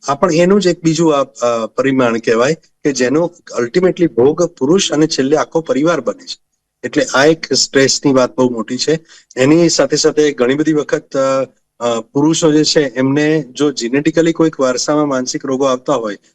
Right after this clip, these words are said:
તો આ સ્ટ્રેસના કારણે એ માનસિક રોગો ખૂબ એકદમ જ બ્લાસ્ટ થાય છે, વધી જાય છે. અચાનક જ, અને પછી અચાનક જ ગુસ્સો, ઇરિટેશન, એગ્રેશન, આ બધાના બાઉટ્સ આવે છે. અને, અ, of course એની ટ્રીટમેન્ટ કરવી પડે આ બધાની, તો definitely આ બધા પુરુષોએ,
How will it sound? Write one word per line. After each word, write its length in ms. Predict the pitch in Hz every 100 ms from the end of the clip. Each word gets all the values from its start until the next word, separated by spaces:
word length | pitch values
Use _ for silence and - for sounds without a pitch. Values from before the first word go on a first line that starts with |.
| _
તો 80 | 180
આ 220 | 190 156
સ્ટ્રેસના 580 | 151 - 147 151 - 156
કારણે 340 | 156 147 147 139 123
એ 80 |
માનસિક 400 | 135 123 117 147
રોગો 340 | 139 131 151 160 - _
ખૂબ 200 | - 185
એકદમ 360 | 139 127 151 165
જ 120 | 156
બ્લાસ્ટ 500 | 120 120 127 - -
થાય 160 | 120 107
છે, 140 | -
વધી 220 | 120 127
જાય 180 | 117 98
છે. 200 | - - _ _
અચાનક 420 | 135 131 170 147
જ, 120 | 131 127
અને 140 | 143
પછી 240 | 135 123
અચાનક 380 | 143 131 143 143
જ 100 | 135
ગુસ્સો, 540 | 127 127 - 143 123 - - _
ઇરિટેશન, 680 | 139 143 139 131 - 139 127
એગ્રેશન, 600 | 120 117 147 - 131 117
આ 100 | 117
બધાના 300 | 127 139 147
બાઉટ્સ 440 | 143 117 127 123 123
આવે 200 | 101 95
છે. 180 | - _ _ _ 131
અને, 220 | 139 147
અ, 360 | 143 135 131 131 -
of 80 | 127 -
course 220 | 165 -
એની 140 | 147 143
ટ્રીટમેન્ટ 460 | 135 127 160 156
કરવી 300 | - 131 160
પડે 200 | 185 135
આ 40 | 123
બધાની, 500 | - - 135 117 104 _ _ -
તો 200 | 156 151
definitely 580 | 131 113 165 160 170
આ 60 | 156
બધા 220 | 139 143
પુરુષોએ, 560 | 143 131 131 147 147